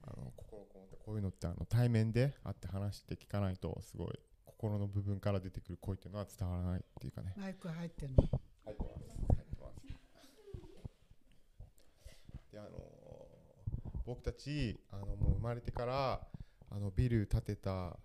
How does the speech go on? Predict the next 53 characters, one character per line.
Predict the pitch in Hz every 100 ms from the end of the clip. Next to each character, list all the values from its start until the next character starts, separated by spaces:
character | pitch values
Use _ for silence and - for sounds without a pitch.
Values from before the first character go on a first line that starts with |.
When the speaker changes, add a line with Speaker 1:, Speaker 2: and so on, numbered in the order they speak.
| - - - - -
Speaker 1:
そ | 104
こ | 101
で、 | 101
あ | 101 101
の、 | 98 98 - - 50 50 50 - -
東 | 104 107
京 | - 104 104
と | - 104
か、 | 107 110 107 90 - - - - - - -
そ | 98
う |
い |
う |
都 | - -
会 | 123 117
で | 123
の | 110
生 | - 101
活 | 98 90 - 98 98
を | 98
し | 95
ち | -
ゃ |
っ | 101
て | - 104
て、 | 120 120 82 - - - - - - - -
で、 | 113 113
そ | 117 120
れ | 120
が、 | 123 151 139 -
あ | 104
の、 | 101 98 92 - - - - - -
都 | 113
会 | 113
の | 113
生 | - 110
活 | 113
が | 110
ど | 107 135
う |
も | 127 127
う |
ま | 120
く | -
い | 95
か | 90
な | 90
く | 95
な | 87
っ |
て | -
き | -
た。 | - -